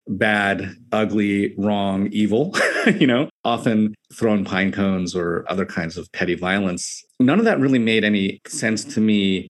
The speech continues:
in context other than as something pushing me to be more like everybody else, more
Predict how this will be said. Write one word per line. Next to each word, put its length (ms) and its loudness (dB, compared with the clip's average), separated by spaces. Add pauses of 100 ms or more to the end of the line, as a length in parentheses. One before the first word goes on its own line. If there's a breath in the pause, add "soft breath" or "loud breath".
(140)
in 160 2
context 800 -2 (140)
other 180 2
than 200 0
as 420 -2 (160)
something 420 -2
pushing 400 2
me 120 0
to 120 -8
be 260 0
more 380 2
like 420 -2 (200)
everybody 400 -4
else, 480 -8
more 500 2